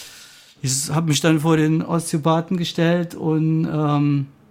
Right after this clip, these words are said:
der hat dann mich von hinten so angesehen und hat gesagt: „Du bist kleiner geworden, oder?“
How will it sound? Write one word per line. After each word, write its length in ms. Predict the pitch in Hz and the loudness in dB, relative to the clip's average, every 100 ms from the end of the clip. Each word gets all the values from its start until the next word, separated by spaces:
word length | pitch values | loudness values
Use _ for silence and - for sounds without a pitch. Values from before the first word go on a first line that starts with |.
| _ _ _ - _ | _ _ _ -20 _
der 80 | 151 | 0
hat 100 | 151 | 2
dann 300 | 170 160 165 | 4 2 2
mich 120 | 170 | -2
von 140 | - 165 | 2 2
hinten 280 | 175 165 156 | 2 0 -2
so 100 | 160 | 2
angesehen 440 | 165 196 185 196 | 2 0 0 0
und 60 | 185 | 0
hat 60 | 175 | -2
gesagt: 440 | 180 180 180 170 156 | -2 0 -2 -4 -8
„Du 100 | 147 | -6
bist 160 | 170 | -4
kleiner 260 | - 185 160 | 0 2 2
geworden, 300 | 127 117 117 | 2 0 2
oder?“ 260 | 127 175 | 2 0